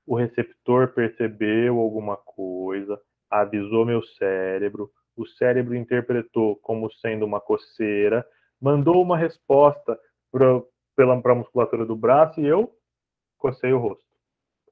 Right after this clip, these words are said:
certo? Tudo voluntário, beleza? Então essa é a parte do sistema nervoso somático. Na próxima aula, a gente vai ver a parte de sistema nervoso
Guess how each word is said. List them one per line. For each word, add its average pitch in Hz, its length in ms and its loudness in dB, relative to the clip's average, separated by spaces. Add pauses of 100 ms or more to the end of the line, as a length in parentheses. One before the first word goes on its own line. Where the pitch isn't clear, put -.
(120)
certo? 202 340 0 (520)
Tudo 151 440 -4 (200)
voluntário, 127 680 -2 (460)
beleza? 175 500 -2 (380)
Então 110 180 -10
essa 127 280 -4
é - 20 0
a 143 60 -2
parte 139 360 -2
do 131 100 -18
sistema 135 420 -10
nervoso 127 460 -6
somático. 123 540 -10 (960)
Na 220 180 0
próxima 156 540 -4
aula, 143 340 2
a 117 40 -6
gente 131 240 -12
vai 135 200 -4
ver 131 120 -2
a 127 80 2
parte 107 400 -6
de 151 340 -6
sistema 120 480 -10
nervoso 101 680 -12